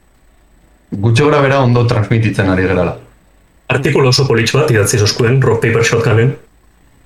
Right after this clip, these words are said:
Speaker 2: Inoiz ez dut olako, osea, artikulu bat ikusi esan, nik ez nuen imaginauko olako zeu idatziko zozkuenik. Zala precisamente hori tipo batena, ba, jolastu zabela demo guztia ziratik amaierara.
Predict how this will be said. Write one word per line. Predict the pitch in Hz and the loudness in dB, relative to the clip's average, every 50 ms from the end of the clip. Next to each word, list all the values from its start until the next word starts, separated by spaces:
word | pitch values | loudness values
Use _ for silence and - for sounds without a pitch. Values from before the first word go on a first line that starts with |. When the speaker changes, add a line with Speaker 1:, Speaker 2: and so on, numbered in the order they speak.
| _ _ | _ _
Speaker 2:
Inoiz | - 135 120 131 131 139 | -2 0 0 2 2 0
ez | 131 107 | 0 0
dut | 117 110 117 | 0 0 0
olako, | 113 110 113 113 113 113 104 104 101 101 101 101 101 101 | 0 0 0 2 2 2 2 2 2 2 2 2 0 -2
osea, | - - - 104 | -2 -4 -2 -2
artikulu | 104 101 - 131 131 127 113 | -2 -2 -2 0 0 0 2
bat | 104 110 | 2 0
ikusi | 110 120 117 - | 0 0 0 0
esan, | 123 - 113 104 | 0 0 0 0
nik | 113 110 | 0 2
ez | 110 | 2
nuen | 113 117 113 | 2 2 2
imaginauko | 110 107 107 107 - 110 113 107 147 | 2 0 0 0 0 0 0 0 0
olako | 139 113 - - | 0 0 0 0
zeu | - - 117 107 - 120 | -2 -2 -2 -2 -2 -2
idatziko | 101 107 104 - 127 - | -2 -2 -2 -2 -2 -2
zozkuenik. | 104 123 123 - - - 117 - - - - - _ _ _ _ _ _ - | -2 -2 -2 -2 0 0 0 0 -2 -6 -14 -20 _ _ _ _ _ _ -6
Zala | - 127 117 117 | -4 -2 -2 0
precisamente | 120 117 107 104 127 117 113 127 135 | 0 0 0 0 0 0 0 2 0
hori | 135 117 101 | 0 0 0
tipo | - 120 123 | -2 -2 -2
batena, | 110 101 - 120 147 180 | -2 0 0 0 0 0
ba, | 156 123 | 0 0
jolastu | - 113 104 104 - - | 0 0 -2 -2 -2 -4
zabela | - 120 107 107 104 | -2 0 0 0 0
demo | 101 107 107 107 | 0 0 0 0
guztia | 101 - - 120 110 | 0 -2 -2 -2 -2
ziratik | - 131 113 101 - - - | 0 0 -2 -2 -2 -2 -2
amaierara. | 101 101 104 104 113 127 127 - | -2 -2 -2 -2 -2 -2 -2 -4